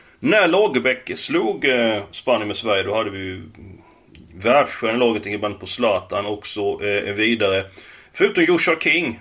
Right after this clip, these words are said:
vad har Norge för bärande spelare som måste kliva fram en sån här match och som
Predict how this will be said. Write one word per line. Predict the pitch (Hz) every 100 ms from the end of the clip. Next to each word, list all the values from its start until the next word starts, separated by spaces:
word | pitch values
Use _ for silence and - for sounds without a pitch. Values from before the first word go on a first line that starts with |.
| -
vad | 113 131
har | 139 139
Norge | 143 175 151 120 117 117 113
för | 127 120 123 -
bärande | 139 151 147 110 107 110
spelare | - 135 127 117
som | 107 120 113 _ _ _ _ _ -
måste | 127 160 220 - 156
kliva | 160 151
fram | - 139 131
en |
sån | 117
här | 127
match | 127 123
och | 120 113
som | 127